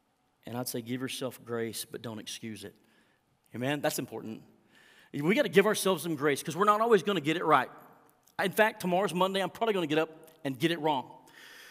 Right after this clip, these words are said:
because I'm human. But I need to be able to give myself grace, but at the same time, not excuse the behavior. Own it and say, "You know what? That was not right.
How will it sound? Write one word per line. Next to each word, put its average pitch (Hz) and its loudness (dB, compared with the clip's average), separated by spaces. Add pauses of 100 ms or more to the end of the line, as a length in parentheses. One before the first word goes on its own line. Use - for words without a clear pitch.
(120)
because 147 -4
I'm 147 2
human. 151 0 (920)
But 147 -4
I 156 2
need 165 0
to 151 2
be 175 4
able 160 0
to 147 -4
give 151 -2
myself 160 -4
grace, 143 -2 (240)
but 135 -4
at - -12
the - -8
same 160 -4
time, 143 -6
not 135 -4
excuse 131 -6
the 127 -10
behavior. 110 -10 (1040)
Own 135 -2
it 131 -6 (280)
and - -18
say, - -8
"You 131 -6
know 143 -4
what? 139 -6
That 135 -8
was 123 -10
not 131 -10
right. 110 -6